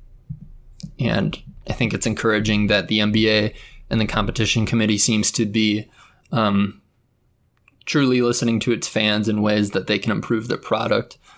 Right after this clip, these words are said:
Um, on that note, the N B A has also announced that, that there will be a change, uh, in officiating in terms of interpreting, uh, overt, abrupt, or abnormal non-basketball moves by offensive players with the ball,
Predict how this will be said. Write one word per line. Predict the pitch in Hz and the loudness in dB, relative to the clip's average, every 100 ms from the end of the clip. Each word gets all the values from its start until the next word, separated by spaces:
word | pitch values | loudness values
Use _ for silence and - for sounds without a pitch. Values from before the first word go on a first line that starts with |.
| _ _ _ _ - | _ _ _ _ -6
Um, | - 131 120 _ _ _ _ _ - - | -2 -2 -4 _ _ _ _ _ -20 -4
on | 117 120 | 0 2
that | 131 135 | 4 2
note, | 127 113 117 - _ | 2 0 0 -4 _
the | - 113 | -2 0
N | 120 | 4
B | 120 | 4
A | 113 | 4
has | 113 | 2
also | 110 117 - 117 | 2 0 2 2
announced | 113 110 117 - - | 2 0 0 -4 0
that, | 113 107 - _ _ _ - _ | 2 2 -4 _ _ _ -20 _
that | 120 113 - | 0 0 0
there | 120 | 2
will | 113 | 2
be | 113 117 | 2 2
a | 110 | 2
change, | 113 - 117 117 113 107 - - | 0 0 2 0 0 0 0 0
uh, | 117 107 104 - - _ _ _ _ _ | 2 2 0 -4 -20 _ _ _ _ _
in | 113 110 110 113 | -2 2 0 0
officiating | 113 - 120 - 113 117 113 | -2 0 -2 0 0 2 0
in | 104 | -2
terms | - 113 113 | 0 0 2
of | 113 107 | 2 2
interpreting, | 107 98 113 104 110 104 104 - | 0 0 -2 0 -2 0 -2 0
uh, | 110 101 | 0 2
overt, | 113 107 127 151 - | 2 0 2 2 0
abrupt, | 123 113 120 120 117 - - - | -4 0 2 2 0 -6 -16 -2
or | 117 110 | 2 4
abnormal | 95 110 117 117 120 113 | 2 0 0 0 2 2
non-basketball | 107 113 110 107 - 120 | 2 2 2 0 0 0
moves | 104 107 107 | 2 0 2
by | 107 104 | 2 0
offensive | 107 113 107 95 | 0 -2 -2 0
players | 113 113 | 0 0
with | 113 | -2
the | |
ball, | 101 90 110 120 | -2 0 0 -2